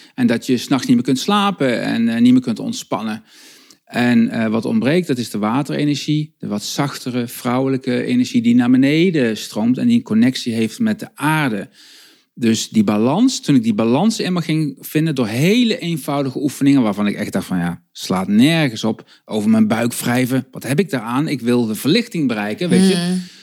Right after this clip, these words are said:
Speaker 1: Maar toen ik juist dat ging doen, toen viel alles op zijn plek en toen ging het ontwaken eigenlijk moeiteloos. Daarom heet mijn boek ook Moeiteloos Ontwaken. Het was een moeiteloos proces en ik had zelf niet eens door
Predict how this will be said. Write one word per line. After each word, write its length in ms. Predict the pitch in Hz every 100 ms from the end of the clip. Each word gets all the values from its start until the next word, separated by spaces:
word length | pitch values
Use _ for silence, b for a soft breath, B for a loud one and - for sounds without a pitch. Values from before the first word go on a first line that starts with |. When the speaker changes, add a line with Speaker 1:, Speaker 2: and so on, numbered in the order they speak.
| B
Speaker 1:
Maar 160 | - 131
toen 160 | 147 135
ik 80 |
juist 420 | 127 123 117 107 107
dat 240 | 147 220
ging 260 | - 208 190
doen, 300 | 202 208 B B B B B _
toen 160 | 151
viel 280 | 135 135 - -
alles 460 | 170 180 196 175
op 140 | 156 151
zijn 240 | 147 123
plek 540 | - 120 190 - - _ _
en 680 | - 135 139 135 135 - - _ -
toen 120 | 151
ging 180 | 160 160
het 100 | 131
ontwaken 460 | 139 120 139 160
eigenlijk 300 | 117 117 107
moeiteloos. 540 | 120 190 170 98 - -
Daarom 220 | 120 120
heet 140 | 120
mijn 120 | 120 110
boek 140 | 135
ook 80 | 117
Moeiteloos 420 | 131 143 123 117
Ontwaken. 340 | 123 120 143
Het 100 | 120
was 140 | 135 127
een 220 | 127 131
moeiteloos 480 | 180 240 208 190 180
proces 400 | - 156 160 131
en 100 | 127
ik 60 | 131
had 160 | 123
zelf 320 | - 139 135
niet 120 | 139 117
eens 180 | 131 110
door 460 | 139 156 127 -